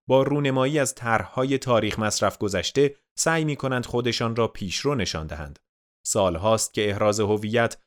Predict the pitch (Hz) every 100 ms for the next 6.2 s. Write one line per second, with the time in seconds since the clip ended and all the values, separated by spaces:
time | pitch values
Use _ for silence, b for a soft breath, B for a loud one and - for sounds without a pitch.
0 | _ 104 - 117 110 104 104 117 120 135
1 | 143 131 113 110 107 104 - _ - 110
2 | 151 - 160 - 131 117 - 190 190 127
3 | 110 95 101 151 - _ _ 101 107 160
4 | 156 156 165 151 147 143 143 139 123 113
5 | 107 104 107 101 123 127 113 107 104 120
6 | 160 127